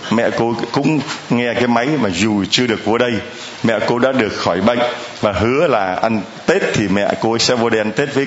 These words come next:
cô ấy và lên đây để làm chứng cho Chúa. Là, t-, tôi tặng cho cô cái quạt. Thì cái máy cô gửi cho mẹ nha, làm quà Tết cho mẹ, còn tặng cho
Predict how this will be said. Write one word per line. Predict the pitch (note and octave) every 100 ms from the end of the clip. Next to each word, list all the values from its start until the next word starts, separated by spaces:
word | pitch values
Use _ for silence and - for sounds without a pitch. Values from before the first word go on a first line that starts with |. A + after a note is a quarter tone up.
| C3+
cô | A#2+ A#2+
ấy | C3+ D#3+ - - -
và | G2 F#2
lên | G2+ A2+
đây | A#2 G#2+ F2 -
để | F2+ F2
làm | F2+ F2
chứng | A#2 C3
cho | C3+ G#2+ G2+
Chúa. | - C3+ F3+ - - - - - -
Là, | A2+ G#2 G2 F#2+ F#2+ F#2 F#2 F#2+ F#2 - - -
t-, | -
tôi | A2+ A2+
tặng | A#2 A2+
cho | A2
cô | - G#2+
cái | B2
quạt. | A2+ F#2 - - - - - -
Thì | G2
cái | A2
máy | A2 A2+ C3+ -
cô |
gửi | G#2 D#2+
cho | A2
mẹ | G#2+ G#2+ - -
nha, | A2+ C3
làm | G2 F#2
quà | F2 G2 F#2+ F2 -
Tết | D#3
cho | -
mẹ, | A2 G#2 -
còn | G2+ F2+
tặng | - G2
cho | A2+